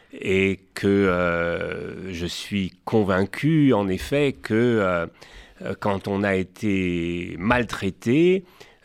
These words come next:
c'est comme si on avait pris le pli de cette maltraitance et que, euh, et que du coup, celui qui a été maltraité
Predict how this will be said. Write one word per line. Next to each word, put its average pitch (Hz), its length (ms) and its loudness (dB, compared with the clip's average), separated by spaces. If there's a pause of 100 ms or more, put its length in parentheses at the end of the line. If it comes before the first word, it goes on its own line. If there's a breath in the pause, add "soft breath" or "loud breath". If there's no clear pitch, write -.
(120)
c'est 120 180 -6
comme 107 200 2
si - 200 -2
on 120 120 2
avait 101 220 2
pris 120 260 -2
le 98 180 2 (380)
pli 175 340 4
de 98 140 0
cette - 380 -4
maltraitance 98 920 -2 (440 soft breath)
et 117 100 2
que, 135 640 6 (600 loud breath)
euh, 90 880 0
et 107 160 -2
que - 200 -6
du 95 160 -4
coup, - 180 -6
celui 117 440 0
qui - 180 -2
a 101 40 4
été 101 340 0
maltraité 113 960 0